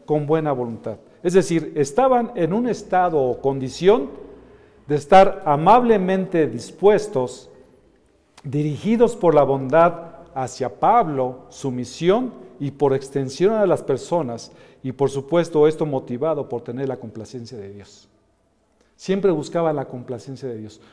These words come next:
¿Por qué predicamos el evangelio, mis hermanos? ¿Te has preguntado eso? ¿Vas y predicas el evangelio porque es una parte de, de las, este, de las actividades de la iglesia? ¿Predicas el evangelio porque finalmente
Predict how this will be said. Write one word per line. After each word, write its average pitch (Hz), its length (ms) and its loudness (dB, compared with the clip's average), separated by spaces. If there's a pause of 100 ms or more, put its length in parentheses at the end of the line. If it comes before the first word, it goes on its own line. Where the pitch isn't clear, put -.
(220)
¿Por 202 100 -8
qué 311 100 -2
predicamos 214 520 -4
el 151 100 0
evangelio, 135 420 -6
mis 98 140 -18
hermanos? 85 320 -20 (500)
¿Te 160 80 -4
has 165 80 2
preguntado 156 480 0
eso? 170 220 -4 (760)
¿Vas 180 280 4
y 226 40 -6
predicas 175 460 -2
el 151 120 0
evangelio 170 520 -4
porque 147 220 -6
es 156 100 -12 (100)
una 160 240 0
parte 175 680 -4
de, 139 560 -6
de 120 140 -10
las, 123 280 -12
este, 117 500 -8 (300)
de 143 80 0
las 135 160 0
actividades 139 480 -2
de 131 80 -4
la 120 80 -8
iglesia? 151 380 -6 (880)
¿Predicas 175 440 2
el 165 120 4
evangelio 156 540 -2
porque 127 480 -6 (160)
finalmente 156 840 -2